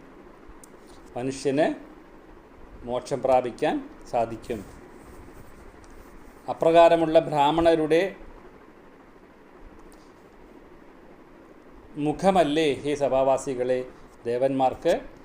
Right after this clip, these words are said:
ഹവിസ് സ്വീകരിക്കാനുള്ള ഉത്തമ സ്ഥാനം? ബ്രാഹ്മണർക്ക് ദാനം ചെയ്യുന്നതിനെ സ്വീകരിക്കുന്നത് പോലെയാണ്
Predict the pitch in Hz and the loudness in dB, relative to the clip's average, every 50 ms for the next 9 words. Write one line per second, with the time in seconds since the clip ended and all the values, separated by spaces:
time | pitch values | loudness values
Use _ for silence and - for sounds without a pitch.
0 | - - 117 117 127 127 - 147 131 135 131 120 120 131 123 123 120 - 127 120 | -14 -10 -8 -8 -8 -8 -8 -10 -10 -8 -8 -4 -4 -4 -6 -6 -6 -4 -4 -4
1 | 120 120 117 123 135 151 - - - - - - - - 123 117 - 135 120 123 | -4 -6 -6 -4 -4 -4 -4 -4 -14 -18 -20 -20 -20 -20 -20 -14 -10 -8 -8 -8
2 | 120 - - - 123 120 120 120 117 101 95 - - - - - - - - - | -8 -12 -12 -10 -8 -8 -6 -6 -8 -10 -12 -16 -20 -20 -20 -20 -20 -20 -20 -20
3 | - - - - - - - - - 65 64 64 - 78 73 - - - - - | -20 -20 -20 -20 -16 -12 -8 -6 -4 -2 -2 0 0 0 -2 -4 -6 -8 -10 -14
4 | - - - - - - - - - - - - - - - - - - - - | -14 -14 -20 -20 -20 -20 -20 -20 -20 -20 -20 -20 -16 -16 -16 -16 -16 -20 -20 -20
5 | - - - - - - - - - - - - - - - - - - - - | -20 -20 -20 -20 -20 -20 -20 -20 -20 -20 -20 -20 -20 -20 -20 -20 -20 -20 -20 -20
6 | - - - - - - - - - - - - - - - - - - - - | -20 -20 -20 -20 -20 -20 -20 -20 -20 -20 -20 -20 -20 -20 -20 -20 -20 -20 -20 -20
7 | - - - - - - - - - - - - - - - - - - - - | -20 -20 -20 -20 -20 -20 -20 -20 -20 -20 -20 -20 -20 -20 -20 -20 -20 -20 -20 -20
8 | - - - 143 131 156 156 151 165 180 190 196 196 185 185 - 202 185 165 131 | -20 -16 -14 -6 0 2 4 4 4 4 4 4 2 2 2 4 4 4 4 4
9 | - - - - - 131 143 143 151 170 180 190 202 226 226 - - - - - | 0 -6 -18 -12 -4 0 0 2 2 2 2 0 -2 -2 -6 -10 -16 -20 -20 -20
10 | - - - - 160 165 175 190 180 190 190 185 185 196 180 - 160 170 175 190 | -20 -18 -6 -2 -2 2 2 4 4 4 2 4 2 0 -2 -2 -2 0 2 2
11 | 196 190 190 190 175 190 185 190 185 - 170 170 160 160 160 160 151 147 147 147 | 2 2 2 -2 -4 -4 -2 -2 -2 0 2 2 4 4 4 4 4 4 2 2
12 | 147 | -2